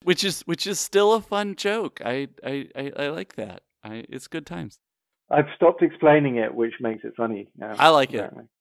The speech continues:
Speaker 1: I can dig it.
Speaker 2: <laughs>
Speaker 1: You can find Tessa on Twitter at Swayla Tessa, and you can find me on Twitter at Sam underscore Morris nine.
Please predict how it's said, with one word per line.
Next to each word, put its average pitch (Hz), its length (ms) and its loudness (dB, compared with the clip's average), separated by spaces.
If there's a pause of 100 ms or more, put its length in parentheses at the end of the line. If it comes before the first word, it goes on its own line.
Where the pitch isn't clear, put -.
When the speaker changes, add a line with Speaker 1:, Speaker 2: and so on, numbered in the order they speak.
(160)
Speaker 1:
I 117 40 -8
can 127 140 -6
dig 113 180 -2
it. 101 180 -4 (300)
Speaker 2:
<laughs> 175 100 8 (540)
Speaker 1:
You 160 160 -2
can 190 180 -6
find 214 280 6
Tessa 196 360 6
on 165 200 6
Twitter 196 320 4
at 175 120 2
Swayla 180 520 4
Tessa, 190 480 6
and 151 140 0
you 151 60 -2
can 156 160 -6
find 151 360 4
me 196 200 0
on 156 240 4
Twitter 160 440 4
at 139 240 6
Sam 135 240 2
underscore 120 440 0
Morris 107 380 0
nine. 110 540 2